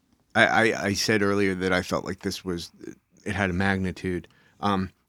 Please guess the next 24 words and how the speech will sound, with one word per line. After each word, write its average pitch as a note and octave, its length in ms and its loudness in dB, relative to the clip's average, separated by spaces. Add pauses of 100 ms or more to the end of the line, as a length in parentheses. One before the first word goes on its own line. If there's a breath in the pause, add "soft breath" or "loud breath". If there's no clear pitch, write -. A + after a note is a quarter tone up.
I G2+ 60 0
think A2+ 220 4
that G#2+ 140 2
that G#2 240 6
is G#2 220 0
the G2+ 80 -2
right F#2+ 200 2
word G2 400 0
because G2+ 540 -2 (560)
all B2 160 8
of A#2 100 0
a A#2 40 0
sudden B2 320 6
I G#2+ 60 4
started G#2+ 480 2
looking A2 360 0
at G2+ 120 -2
this G2+ 260 -2
through G2+ 220 0
new G#2+ 220 2
eyes G2+ 420 4
and G2 140 0
I'm F#2+ 140 -2
like, F2+ 240 -4